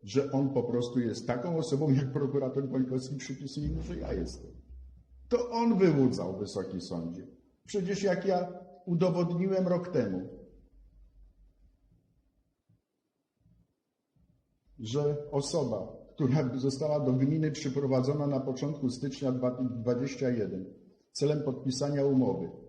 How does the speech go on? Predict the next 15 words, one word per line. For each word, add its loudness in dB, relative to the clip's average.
przedstawiona 0
przez -4
pana -2
Jasińskiego 0
jako 0
prezes 4
jego -2
stowarzyszenia, -2
podpisuje -4
umowę. 0
Na -4
wskazane -2
przez 0
nią 0
konto -4